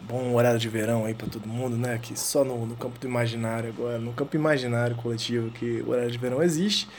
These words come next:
Estamos começando com mais um episódio de Para Acabar com o Juízo. Perdi as contas, talvez, muito provável seja o episódio número trinta e oito ou trinta e nove. Então confere aí, né? Confere no título. <laughs> Você vai ficar mais à vontade conferindo o título do que confiando em mim.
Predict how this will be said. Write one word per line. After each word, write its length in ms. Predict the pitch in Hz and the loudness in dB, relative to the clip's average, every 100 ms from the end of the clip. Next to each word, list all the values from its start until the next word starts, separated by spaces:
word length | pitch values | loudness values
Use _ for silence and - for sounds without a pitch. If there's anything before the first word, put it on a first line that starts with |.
| - - - - - - | -14 -14 -14 -14 -16 -14
Estamos 300 | - 156 160 | 0 2 6
começando 460 | 185 165 - 165 160 | 8 8 10 10 8
com 500 | - 151 147 143 131 | 6 8 8 8 8
mais 180 | 139 135 | 6 6
um 40 | |
episódio 380 | 123 123 127 120 | 0 6 6 6
de 80 | - | 0
Para 240 | 123 120 | 2 2
Acabar 340 | 117 120 117 | 2 0 0
com 80 | 117 | 0
o 60 | 120 | -2
Juízo. 420 | 120 131 202 226 | 2 4 4 2
Perdi 260 | - 123 131 | 0 2 4
as 160 | 123 | 2
contas, 400 | - 160 269 - | -2 0 0 0
talvez, 600 | - 135 117 135 160 127 | 4 4 6 8 8 6
muito 180 | 127 139 | 2 -4
provável 420 | - 131 123 120 | 0 2 4 2
seja 260 | 123 - 117 | 2 -2 -2
o 40 | |
episódio 380 | 117 123 120 113 | -4 2 2 2
número 280 | 117 117 110 - - | 2 0 -2 -8 -6
trinta 300 | 143 143 139 | 0 2 6
e 40 | |
oito 360 | 127 131 131 - - - | 8 8 6 0 -2 8
ou 200 | 185 311 | 8 10
trinta 280 | 220 202 | 6 8
e 40 | 143 | 8
nove. 380 | 123 147 240 339 - - - - | 6 6 4 -2 -8 -20 -20 -4
Então 140 | 139 | -2
confere 460 | 143 302 285 254 247 | 0 0 4 6 8
aí, 200 | 165 139 | 10 10
né? 220 | 127 127 - | 8 2 0
Confere 340 | 147 214 233 | 2 8 8
no 60 | 208 | 10
título. 360 | 202 202 135 117 - - | 8 6 2 -2 -12 -18
<laughs> 220 | - - | -20 -12
Você 180 | - - | -6 -2
vai 280 | 147 170 156 - - - - - | 4 8 8 6 -2 -2 -2 0
ficar 240 | - 156 151 | 4 10 12
mais 160 | 151 | 12
à 60 | 156 | 12
vontade 440 | 160 147 135 139 | 10 8 8 6
conferindo 400 | - 139 143 143 | 6 6 8 6
o 40 | 135 | 6
título 340 | 139 135 143 | 4 6 6
do 60 | 135 | 8
que 180 | 143 | 6
confiando 460 | 139 147 139 139 139 | 6 4 6 8 8
em 40 | |
mim. 200 | 151 113 | 8 4